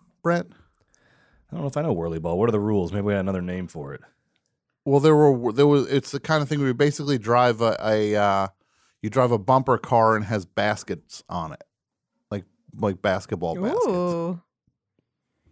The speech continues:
Speaker 3: I'm listening.
Speaker 1: And
Speaker 3: And
Speaker 1: they're
Speaker 3: then
Speaker 1: down,
Speaker 3: what
Speaker 1: they're
Speaker 3: happens?
Speaker 1: down
Speaker 3: Somebody
Speaker 1: south.
Speaker 3: throws balls at your car?
Speaker 1: No, you gotta, like, play basketball in a bumper car.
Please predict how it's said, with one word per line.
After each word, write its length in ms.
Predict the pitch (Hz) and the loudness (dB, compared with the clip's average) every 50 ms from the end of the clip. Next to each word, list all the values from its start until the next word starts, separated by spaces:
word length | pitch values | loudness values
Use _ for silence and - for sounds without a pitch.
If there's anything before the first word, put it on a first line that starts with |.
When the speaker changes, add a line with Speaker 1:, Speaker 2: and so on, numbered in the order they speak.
| _ _ _ - | _ _ _ -10
Speaker 3:
I'm 180 | 151 190 240 | -8 -4 -2
listening. 500 | 262 220 226 - - 202 180 175 170 180 | -2 -2 -2 -2 -4 -6 -4 -4 -4 -2
Speaker 1:
And 40 | 208 | -2
Speaker 3:
And 80 | 262 - | -2 0
Speaker 1:
they're 80 | 196 | 0
Speaker 3:
then 200 | - - - 247 | 2 2 2 2
Speaker 1:
down, 40 | 247 | 2
Speaker 3:
what 80 | 220 202 | 2 0
Speaker 1:
they're 80 | 208 | 0
Speaker 3:
happens? 400 | 170 160 156 160 151 202 196 175 | -2 -4 -4 -4 -4 -4 -2 -2
Speaker 1:
down 100 | 190 190 | 0 0
Speaker 3:
Somebody 260 | 185 190 196 202 196 | 0 0 0 0 0
Speaker 1:
south. 100 | 214 175 175 | 0 0 0
Speaker 3:
throws 240 | 190 190 190 190 165 | 0 0 0 -2 -2
balls 340 | - 175 180 185 190 185 | -2 0 0 0 0 0
at 140 | 190 196 - | -2 -4 -6
your 160 | - 175 180 | -6 -8 -8
car? 580 | - - - 170 156 160 185 214 247 294 349 359 _ _ _ _ _ _ _ _ _ _ _ _ _ _ _ _ | -8 -8 -6 -4 -4 -2 -2 -2 -4 -4 -6 -8 _ _ _ _ _ _ _ _ _ _ _ _ _ _ _ _
Speaker 1:
No, 120 | - 104 104 | -6 -2 -2
you 100 | 101 92 | 0 2
gotta, 220 | 101 110 107 104 | 2 2 4 4
like, 180 | 98 101 92 - | 2 0 -2 -2
play 160 | - 110 104 | -2 -2 -2
basketball 680 | 92 85 101 95 95 - - - 98 92 95 92 92 90 | 0 2 0 0 0 -2 -4 -10 -6 -4 -2 -2 0 -2
in 60 | 87 80 | -4 -4
a 40 | |
bumper 360 | 78 78 90 87 82 - - 76 | -6 -4 -4 -6 -6 -6 -10 -14
car. 360 | - - 71 - - - | -10 -10 -10 -10 -12 -14